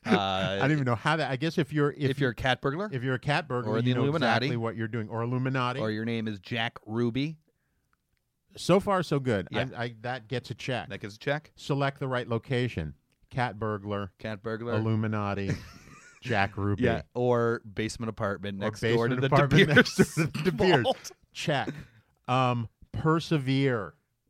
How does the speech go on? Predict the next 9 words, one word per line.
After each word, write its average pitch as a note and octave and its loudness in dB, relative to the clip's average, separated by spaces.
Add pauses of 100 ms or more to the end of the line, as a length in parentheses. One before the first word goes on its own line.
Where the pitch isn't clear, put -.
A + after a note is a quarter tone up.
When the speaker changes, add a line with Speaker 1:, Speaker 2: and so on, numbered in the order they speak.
(1000)
Speaker 1:
No, C#3 2
we're B2+ 0
getting C3 0
rich B2+ -2
quick. B2 0
We B2 0
don't B2 0
wanna B2 -2
persevere. F#2+ -6